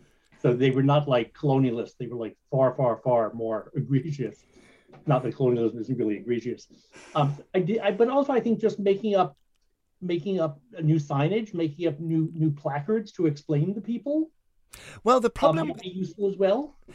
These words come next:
Speaker 2: Absolutely. The problem with this is sometimes, um, so they, they tried to do this with the statue of Henry Dundas in Edinburgh, and people couldn't agree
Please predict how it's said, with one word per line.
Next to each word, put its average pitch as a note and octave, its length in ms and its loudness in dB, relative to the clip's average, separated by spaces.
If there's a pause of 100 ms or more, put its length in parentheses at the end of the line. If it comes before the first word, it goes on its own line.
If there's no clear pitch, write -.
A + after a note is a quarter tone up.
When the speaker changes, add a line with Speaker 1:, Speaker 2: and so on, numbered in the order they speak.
(220)
Speaker 2:
Absolutely. A3 680 0
The E3 120 0
problem D4+ 320 2
with B3+ 140 0
this A#3+ 220 4
is D3+ 160 -2
sometimes, F3 920 0 (320)
um, F3 300 2
so G#3+ 220 2
they, G#3 160 2
they G3+ 220 0
tried C4+ 300 0
to - 60 -12
do A#3+ 100 -2
this F3+ 240 0
with D#3+ 80 -6
the D3+ 60 -6
statue F3 380 -6
of D#3 100 -2
Henry D#3+ 320 -2
Dundas D#3+ 480 -2
in D#3 100 -6
Edinburgh, C3+ 580 -4 (400)
and F3+ 220 2
people A3 260 -2
couldn't G3+ 380 -4
agree D#3 540 0